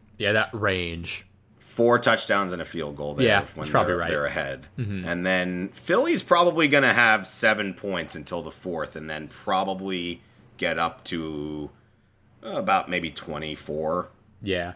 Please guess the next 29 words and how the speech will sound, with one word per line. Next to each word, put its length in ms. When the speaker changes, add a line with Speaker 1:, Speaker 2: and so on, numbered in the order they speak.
Speaker 2:
at 160
best. 580
Speaker 1:
I, 320
I 120
could 100
also 180
see 100
the 120
twenty 340
being 300
like, 200
oh, 180
they 100
go 160
for 100
a 60
two-pointer 540
and 100
don't 220
get 180
it 200
as 140
well. 320
Like, 440
Speaker 2:
Right. 160
<laughs> 80
Speaker 1:
so 400
that 240
range. 540